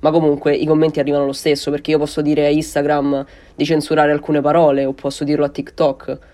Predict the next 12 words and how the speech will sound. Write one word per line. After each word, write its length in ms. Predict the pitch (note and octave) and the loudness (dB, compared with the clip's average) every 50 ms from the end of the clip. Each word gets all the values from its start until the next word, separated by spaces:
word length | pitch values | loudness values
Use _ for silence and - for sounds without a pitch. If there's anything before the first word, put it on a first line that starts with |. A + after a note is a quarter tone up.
| - - - - - | -20 -20 -20 -18 -8
ma, 360 | - D#3 D#3 D#3 C#3+ - - - | 0 4 6 6 6 4 2 -4
eh, 260 | - D3+ C#3+ C#3 - - | -4 -2 -2 -2 -2 -2
non 200 | - C#3+ C3+ C#3 | -2 -2 -2 0
posso 340 | - - D#3+ D#3 - - D#3+ | 2 2 2 2 2 -2 -2
sapere 480 | D3 D#3 D3 D3+ D#3 D3+ D3 D3+ C#3+ | 0 0 2 2 4 4 4 4 2
cosa 300 | - - D#3+ D#3+ D#3+ D#3 | 2 2 2 2 2 2
mi 100 | D3+ D#3 | 2 2
dirà 160 | D3 D3+ D3+ D3+ | 0 2 2 2
la 120 | D3 D3 | 2 2
gente 340 | D3 D3+ D#3 D3+ D3+ - D3 | 2 0 0 0 0 -2 -2
per 120 | C#3 D3 | -2 -2
offendermi. 760 | D3 C#3+ - - C3 B2 - - - - - B2+ C3 C3 C#3+ | -2 -2 -4 -6 -6 -6 -6 -8 -8 -10 -8 -8 -8 -8 -8